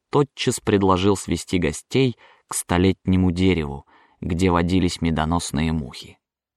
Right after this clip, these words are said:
«Это недалеко», сказал он, «и вы увидите, что там легко можно сделать запас сахара. Я изучал жизнь этих мух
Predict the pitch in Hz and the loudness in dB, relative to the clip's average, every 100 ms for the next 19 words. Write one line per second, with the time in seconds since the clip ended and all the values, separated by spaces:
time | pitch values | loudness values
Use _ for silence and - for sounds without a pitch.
0 | _ _ _ _ _ _ _ - 117 175 | _ _ _ _ _ _ _ 0 2 4
1 | 196 202 220 - 226 110 - - _ _ | 4 4 2 0 2 2 2 -6 _ _
2 | _ - - 95 92 90 - 98 78 - | _ -12 -2 0 2 0 0 -2 -2 -6
3 | _ _ _ _ 110 107 104 90 135 135 | _ _ _ _ 2 4 4 4 4 4
4 | - 71 - - - - 95 - - 98 | 2 -4 -12 -20 -14 -6 -4 -2 2 2
5 | 92 90 - _ 131 160 139 135 117 113 | 2 0 -4 _ 2 4 4 4 4 2
6 | 92 85 95 101 92 87 - 87 - 80 | 2 2 4 4 2 -2 -2 -2 -4 -4
7 | 71 - - - _ _ _ _ _ _ | -6 -10 -18 -20 _ _ _ _ _ _
8 | _ 76 98 110 101 101 113 101 92 110 | _ -2 4 4 4 2 2 2 2 2
9 | 98 98 - 90 98 117 160 - | 2 0 0 -2 0 0 0 -4